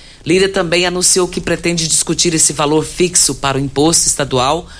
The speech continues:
ao discursar num evento na presença de Jair Bolsonaro.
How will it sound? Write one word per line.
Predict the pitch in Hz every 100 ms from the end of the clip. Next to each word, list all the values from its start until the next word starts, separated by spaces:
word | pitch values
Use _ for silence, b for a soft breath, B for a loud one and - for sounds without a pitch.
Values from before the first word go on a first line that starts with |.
| B B
ao | - 156
discursar | 156 196 - 196 - 151 151
num | 160
evento | 165 156 139 139 147 139 B -
na | 160
presença | 156 147 135 139 143 131
de | 127
Jair | 131 135 131
Bolsonaro. | 127 127 - 135 101 71